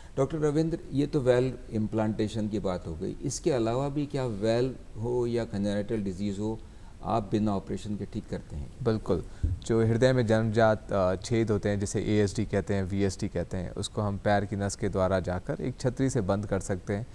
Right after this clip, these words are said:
Speaker 2: तीन से छः महीने के अंदर ये छतरी हृदय का हिस्सा बन जाती है और मरीज को कोई दवा नहीं खानी पड़ती। उसी प्रकार से leaky valve, जिसको mitral regurgitation कहते हैं, उसके अंदर एक latest पद्धति है जिसके अंदर हम mitra clip,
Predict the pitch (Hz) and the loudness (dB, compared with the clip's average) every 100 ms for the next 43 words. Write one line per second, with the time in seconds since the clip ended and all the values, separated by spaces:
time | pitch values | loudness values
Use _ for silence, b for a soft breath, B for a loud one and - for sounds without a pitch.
0 | B B 135 143 143 135 139 127 120 120 | B B 0 2 2 0 0 0 2 2
1 | 120 117 113 113 - 107 107 107 98 101 | 0 2 2 2 0 -2 0 0 2 2
2 | 101 95 92 - 107 107 107 104 113 110 | 2 0 0 0 2 2 2 2 0 0
3 | 107 98 85 95 98 98 95 - 98 90 | 2 2 0 0 0 -2 -4 -2 0 0
4 | 87 85 85 - - - - - - B | -2 -2 -6 -8 -10 -12 -14 -12 -12 B
5 | B B - 131 185 165 151 156 135 151 | B B -4 0 2 4 8 8 8 4
6 | 120 143 - 143 104 107 92 - 101 - | 6 4 4 4 6 4 2 -4 -6 -4
7 | 107 107 107 120 117 101 107 107 117 113 | 2 2 4 2 0 0 0 2 2 2
8 | 113 107 101 95 85 - 101 - 110 - | 0 -2 -4 -4 -6 -4 -8 -6 -6 -4
9 | 117 113 113 110 104 123 113 - 104 113 | 0 0 0 0 -2 -2 -4 -4 -2 -2
10 | - 120 101 92 B B B B 117 113 | 0 0 0 -2 B B B B -4 -2
11 | 120 110 110 104 101 104 - 117 104 120 | -2 0 0 0 2 0 2 0 0 2
12 | 113 | 2